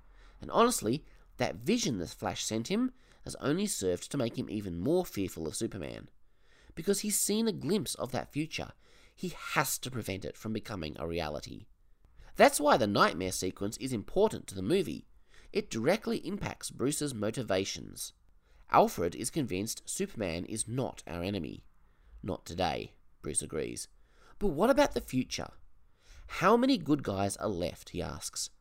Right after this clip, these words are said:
"How many stayed that way?" This line is interesting. I think this might be the reason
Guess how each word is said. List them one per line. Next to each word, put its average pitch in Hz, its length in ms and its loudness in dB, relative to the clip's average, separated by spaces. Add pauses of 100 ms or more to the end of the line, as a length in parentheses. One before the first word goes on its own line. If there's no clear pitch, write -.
(440)
"How 143 240 0
many 101 240 0
stayed - 520 0
that 101 220 -2
way?" 55 340 -8 (1200)
This 254 320 6
line 165 340 4
is 156 180 -4
interesting. - 460 -6 (440)
I 151 80 4
think 285 260 2
this 247 240 0
might 175 340 2
be 139 100 2
the 117 120 2
reason 120 560 2